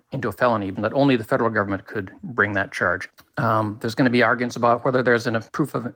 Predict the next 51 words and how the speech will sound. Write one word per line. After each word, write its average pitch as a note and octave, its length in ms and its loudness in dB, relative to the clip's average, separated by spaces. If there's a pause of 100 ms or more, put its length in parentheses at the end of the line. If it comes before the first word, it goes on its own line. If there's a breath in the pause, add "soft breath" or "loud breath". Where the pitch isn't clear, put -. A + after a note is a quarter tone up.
(120)
intent C#3+ 280 -4
to B2 60 -8
defraud C3+ 420 0
here, - 360 -14
uh, G#2 200 2
because A2 300 -4
these A#2 220 -6
were A#2 100 0
purely C#3 400 0
internal C3 680 0
documents. B2+ 520 0
Most C#3+ 240 0
of C3+ 60 -4
these B2 180 -4
cases A2 440 -8
involve G#2 600 -2 (380 soft breath)
false A2+ 320 2
writings A2 260 0
that A2 80 -2
were A2 80 -2
submitted A#2+ 480 0
to A2 60 -12
some G#2+ 220 -6
government A2 360 -4
agency A#2+ 380 -6
or G2 80 -8
submitted A2+ 420 -4
to A2 60 -12
some G#2+ 200 -8
other F#2+ 160 -6
person, C3 420 -2
and G2+ 100 -4
that's G2+ 160 -8
how A2+ 80 -4
you G2+ 160 -8
prove G#2+ 320 -8
intent G2+ 280 -8
to G#2+ 60 -12
defraud. A2+ 500 -2 (580 loud breath)
These D3+ 180 2
were D3 80 2
kept - 300 0
purely C3 280 2
internal, B2 540 0
so - 160 -8
I A#2+ 40 -4
think - 160 -6
that's C3 180 -2
going A#2+ 160 0
to A2+ 60 -2
be G2+ 280 -6